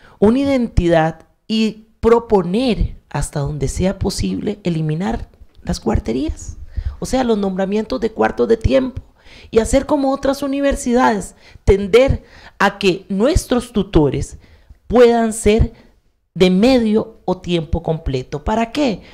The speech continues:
Para que se involucre más en todas las actividades de la institución y lograr una mayor identidad. Eh, desde esta perspectiva, también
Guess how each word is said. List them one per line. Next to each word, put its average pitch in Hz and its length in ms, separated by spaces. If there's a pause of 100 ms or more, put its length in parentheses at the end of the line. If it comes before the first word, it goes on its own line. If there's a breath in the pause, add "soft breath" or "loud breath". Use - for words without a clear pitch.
(160 loud breath)
Para 185 240
que 185 80
se 214 120
involucre 202 720
más 220 340
en 180 160
todas 196 320
las 226 180
actividades 208 720
de 190 80
la 185 80
institución 175 760 (380 loud breath)
y 226 120
lograr 175 720
una 185 260
mayor 151 600
identidad. 127 800 (2250 soft breath)
Eh, 170 880
desde 180 240
esta 240 200
perspectiva, 226 800 (680 soft breath)
también 170 640